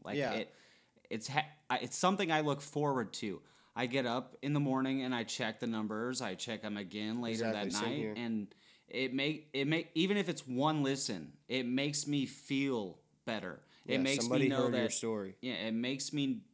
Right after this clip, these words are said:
Speaker 1: it makes me know that I, I'm not doing this for nothing. Somebody is out there listening, which is, it's a great feeling. It really is. So thank you from the bottom of my heart. And with that, the s-, the story of us.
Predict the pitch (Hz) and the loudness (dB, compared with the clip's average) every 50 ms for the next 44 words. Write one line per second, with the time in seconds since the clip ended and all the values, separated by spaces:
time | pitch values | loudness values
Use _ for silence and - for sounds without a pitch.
0 | _ _ - 113 113 101 123 131 131 127 - 135 127 123 123 123 123 120 120 113 | _ _ -8 -6 -4 -4 -2 -2 -2 -2 -2 0 0 0 0 0 -2 -2 -4 -4
1 | 117 113 107 - - - 113 123 135 160 185 170 - 143 147 147 139 135 131 127 | -4 -4 -6 -6 -6 -4 -2 0 2 2 2 2 2 0 2 2 2 2 0 0
2 | 123 - - - 117 110 110 117 123 123 113 - 107 92 87 87 90 - - - | 0 -2 -4 -4 -4 -2 -2 -2 -2 -4 -6 -8 -10 -8 -8 -8 -6 -2 -2 0
3 | 131 123 127 120 117 113 113 110 110 101 101 101 92 98 - 107 98 87 85 87 | 0 0 0 0 -2 -2 -2 -2 -4 -4 -4 -6 -6 -6 -6 -8 -8 -8 -8 -10
4 | 82 82 - - 65 73 85 87 98 95 - 98 95 85 78 - - - 113 107 | -10 -12 -12 -14 -12 -12 -10 -10 -10 -10 -10 -10 -12 -12 -12 -12 -10 -8 -8 -6
5 | - 120 101 - 107 101 95 82 - - 92 69 57 58 57 65 67 67 71 71 | -8 -8 -8 -8 -6 -6 -6 -8 -10 -12 -14 -14 -14 -14 -14 -14 -14 -12 -12 -12
6 | 64 55 52 62 - - - 101 90 87 87 - - - - - - - - _ | -12 -14 -14 -12 -10 -8 -6 -6 -6 -6 -8 -10 -14 -20 -20 -20 -20 -20 -20 _
7 | - - 117 120 113 113 123 127 127 131 131 120 - - - 113 113 107 101 92 | -6 -2 -2 -2 -2 0 0 0 0 0 -2 -4 -6 -6 -4 -2 -2 -2 -2 -2
8 | 98 95 98 98 101 104 104 95 95 - - 92 92 85 78 95 92 92 98 98 | -2 -2 -2 -2 -4 -6 -6 -10 -10 -10 -8 -8 -8 -8 -8 -8 -6 -6 -6 -4
9 | 104 98 104 127 - - _ _ _ _ _ _ _ _ _ _ _ _ _ _ | -4 -4 -6 -6 -10 -16 _ _ _ _ _ _ _ _ _ _ _ _ _ _
10 | _ _ _ _ _ _ _ _ _ _ _ _ _ _ _ - - 101 98 95 | _ _ _ _ _ _ _ _ _ _ _ _ _ _ _ -12 -10 -8 -6 -6
11 | 98 98 95 95 95 98 95 - - - - - _ _ - 117 117 123 120 120 | -6 -6 -6 -6 -8 -8 -10 -12 -14 -20 -20 -20 _ _ -8 -6 -4 -4 -4 -6
12 | 123 117 120 135 143 - - - - 120 120 120 - - - - - - - _ | -6 -4 -4 -4 -4 -6 -10 -12 -8 -8 -6 -6 -6 -6 -4 -6 -6 -8 -12 _
13 | _ - 131 - - - 127 123 127 131 131 127 151 165 135 98 - - - - | _ -6 -4 -2 -2 -2 -2 -2 -2 -2 -2 -2 -4 -4 -4 -6 -4 -4 -4 -6
14 | - | -8